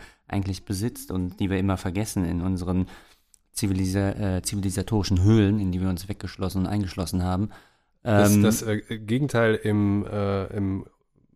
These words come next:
Speaker 2: in der Sphäre des Kinos zu Werner Herzog ist Terrence Malick, fällt mir gerade auf bei dem, was du sagst.
Speaker 1: Ah ja, okay.
Speaker 2: Ja.
Speaker 1: Ja, das kann ich nicht
Speaker 2: Müssen wir gar nicht
Speaker 1: beurteilen.
Speaker 2: weiter drauf eingehen,
Speaker 1: Ja.
Speaker 2: aber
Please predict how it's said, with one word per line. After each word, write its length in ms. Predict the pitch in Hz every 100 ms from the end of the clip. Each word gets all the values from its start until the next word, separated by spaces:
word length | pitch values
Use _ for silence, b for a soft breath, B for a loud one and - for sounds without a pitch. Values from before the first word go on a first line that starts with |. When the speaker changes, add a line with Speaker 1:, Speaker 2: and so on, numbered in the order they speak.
| _ _ _ -
Speaker 2:
in 120 | 107
der 80 | 101
Sphäre 240 | - 110
des 140 | 104
Kinos 480 | - 120 113 107 -
zu 220 | - 113
Werner 180 | 104 101
Herzog 300 | 95 98 -
ist 160 | - -
Terrence 320 | - 101 92
Malick, 300 | 98 87 -
fällt 220 | - 90
mir 60 | 95
gerade 200 | 98 95
auf 120 | 92
bei 100 | -
dem, 140 | 101 95
was 180 | 95
du 60 | -
sagst. 340 | 98 98 - _ -
Speaker 1:
Ah 120 | 113
ja, 280 | 101 98 117 139
okay. 300 | 107 - 110
Speaker 2:
Ja. 60 |
Speaker 1:
Ja, 120 | 95 - _
das 180 | 110 -
kann 140 | 110
ich 80 | 104
nicht 180 | 101 -
Speaker 2:
Müssen 200 | 104 -
wir 80 | 110
gar 100 | 104
nicht 120 | 98
Speaker 1:
beurteilen. 20 |
Speaker 2:
weiter 180 | 98 101
drauf 200 | 98 95
eingehen, 160 | 104 104
Speaker 1:
Ja. 80 | 104
Speaker 2:
aber 100 | 92